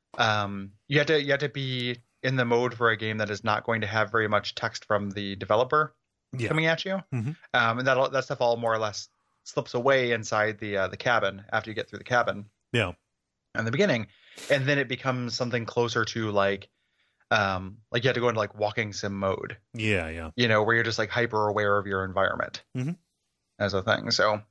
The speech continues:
Speaker 1: the, uh, it was a neat, uh, a n-, kind of a neat thing to do, but if you're not clued into it, like, I can understand, you know, if you're expecting to get a little pop-up still.
Speaker 2: Yeah, yeah.
Speaker 1: And that, that doesn't transition. It doesn't tell you, like, the time for tutorial is over.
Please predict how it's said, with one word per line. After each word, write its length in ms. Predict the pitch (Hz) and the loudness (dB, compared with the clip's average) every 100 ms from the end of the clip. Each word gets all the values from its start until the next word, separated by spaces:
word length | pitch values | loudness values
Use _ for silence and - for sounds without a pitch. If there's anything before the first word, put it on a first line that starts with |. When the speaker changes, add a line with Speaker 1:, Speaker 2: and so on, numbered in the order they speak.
| _ | _
Speaker 1:
the, 180 | 123 110 | 0 2
uh, 260 | 104 104 104 | 4 4 2
it 80 | 104 | 0
was 100 | 131 | 0
a 80 | 131 | 0
neat, 340 | 135 139 131 | 2 0 2
uh, 380 | 113 110 107 101 120 | 2 4 2 0 -4
a 20 | |
n-, 300 | 120 123 123 _ _ - | -4 -4 -6 _ _ -2
kind 140 | 196 | 2
of 60 | 170 | 2
a 40 | |
neat 240 | 151 160 - | 2 -2 -2
thing 160 | 139 | -2
to 80 | 113 | -2
do, 220 | 127 127 | 0 2
but 120 | 113 110 | 2 0
if 100 | 117 | 0
you're 80 | |
not 180 | 110 - | 0 -2
clued 220 | - 110 | -4 -6
into 200 | 101 101 | -6 -2
it, 100 | 95 | 0
like, 120 | 98 101 | 0 -2
I 80 | |
can 100 | 98 | -2
understand, 640 | 98 98 95 98 95 92 90 _ _ _ _ | 0 0 0 0 0 -2 -8 _ _ _ _
you 60 | 113 | 0
know, 40 | 107 | 2
if 60 | |
you're 80 | 117 | 2
expecting 440 | - 131 120 120 | 0 0 -2 -4
to 60 | 110 | -4
get 100 | 107 | -4
a 40 | |
little 180 | 104 98 | -2 -2
pop-up 380 | - 110 98 - | -2 -2 -2 -6
still. 380 | - - - - 117 | -6 -6 -6 -8 -2
Speaker 2:
Yeah, 260 | 107 85 | -2 -2
yeah. 140 | 82 85 | -4 0
Speaker 1:
And 180 | 117 113 | 2 2
that, 160 | 120 127 | 2 2
that 120 | 135 | 0
doesn't 280 | 117 120 95 | 0 -4 -8
transition. 540 | 117 113 107 - 104 | -10 -8 -8 -6 -6
It 40 | 110 | -4
doesn't 180 | 113 | -6
tell 180 | - 110 | -4 -2
you, 160 | 101 95 | -2 -2
like, 260 | 95 95 - | -2 -2 -4
the 100 | 117 | -2
time 300 | - 107 104 | 0 -2 -2
for 120 | 101 | -4
tutorial 540 | 104 101 104 101 95 95 | -6 -2 0 2 0 0
is 100 | 104 | 0
over. 380 | 92 92 87 | 2 2 0